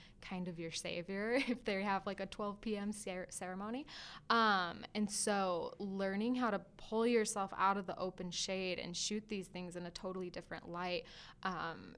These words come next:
is scary, but I love it 'cause, one, it's more challenging. It, like, pushes you as an artist, but we talk a lot too about how impressive that is for your clients, like, 'cause now they get a way wider range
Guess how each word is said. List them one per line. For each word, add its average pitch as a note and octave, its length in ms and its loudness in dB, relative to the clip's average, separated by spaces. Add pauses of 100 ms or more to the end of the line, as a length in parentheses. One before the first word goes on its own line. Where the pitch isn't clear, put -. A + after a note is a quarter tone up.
is F#3+ 160 -4
scary, F#3 800 -2
but G#3 300 2
I F#3+ 140 4
love G3 320 2
it G#3 100 0
'cause, F#3 220 -6
one, G#3+ 240 2
it's A#3+ 160 2
more A3+ 120 2
challenging. G3 640 0
It, E3 100 -4
like, F3+ 140 -10
pushes G3 380 -4
you F#3+ 100 0
as F#3+ 160 -4
an F#3 100 -4
artist, F3 440 -4
but E3 160 -6 (280)
we G3+ 80 -2
talk A3+ 220 0
a A#3 60 0
lot G3+ 260 4
too A3 260 2
about F#3 280 2
how D#3+ 500 0 (260)
impressive B3+ 920 -2
that G3+ 220 0
is G3+ 200 -2
for - 120 -8
your F3+ 140 -4
clients, F#3 840 -4
like, E3+ 160 -6
'cause G3 240 -6
now G3+ 220 0
they F#3+ 340 0
get F#3+ 320 -2 (320)
a G3 80 -4
way G3 460 4
wider F#3 880 -2
range E3 560 -4